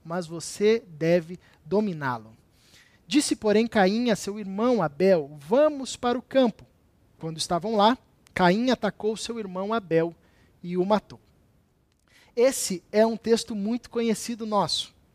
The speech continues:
E eu quero trabalhar esse texto dentro do programa Livremente, compreendendo, ah, como nós temos proposto, ah, nas mensagens anteriores, compreendendo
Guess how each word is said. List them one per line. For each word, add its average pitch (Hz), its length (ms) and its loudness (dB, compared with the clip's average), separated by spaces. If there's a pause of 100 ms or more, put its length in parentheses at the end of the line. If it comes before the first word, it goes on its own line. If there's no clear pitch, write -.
(800)
E 208 60 -2
eu 233 100 4
quero 247 240 2
trabalhar 214 420 2
esse 190 180 -2
texto 214 400 -4
dentro 208 300 -4
do 220 100 -12
programa 220 560 0
Livremente, 170 760 -12 (580)
compreendendo, 214 1080 2 (240)
ah, 147 140 -2
como 185 240 -6
nós 196 180 0
temos 190 280 -2
proposto, - 680 -10 (320)
ah, 151 600 2
nas 156 260 -10
mensagens 151 460 -4
anteriores, 139 720 -8
compreendendo 220 840 -2